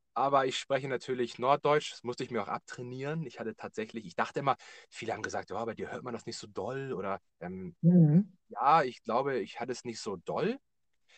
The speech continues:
Speaker 1: Aber wenn ich jetzt auch mit dir normal spreche, hört man das wahrsch-, jeder sagt wahrscheinlich, „Ja, der kommt aus dem Norden.“ <laughs>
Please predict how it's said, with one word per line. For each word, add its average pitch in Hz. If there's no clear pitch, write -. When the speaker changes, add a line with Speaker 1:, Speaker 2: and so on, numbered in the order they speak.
Speaker 1:
Aber 107
wenn 101
ich 110
jetzt 113
auch 92
mit 92
dir 107
normal 101
spreche, 90
hört 90
man 92
das 90
wahrsch-, 87
jeder 101
sagt 92
wahrscheinlich, 90
„Ja, 87
der -
kommt 90
aus 85
dem 90
Norden.“ 92
<laughs> 175